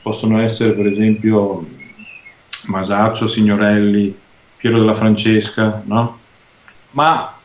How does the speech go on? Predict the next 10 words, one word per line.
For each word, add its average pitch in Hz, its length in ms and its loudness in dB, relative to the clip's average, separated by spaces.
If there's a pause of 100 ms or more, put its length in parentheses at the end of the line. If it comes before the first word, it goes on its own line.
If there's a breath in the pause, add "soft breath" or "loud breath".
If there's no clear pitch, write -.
(280)
c'è 143 500 -2
una, 110 720 -4
una 120 220 0
tale 160 420 2
ricchezza, 127 580 -2
una 113 140 -6
tale 135 340 -4
quantità, 117 800 -4 (260)
no? 117 340 -10 (1000)
Eh, 98 600 -16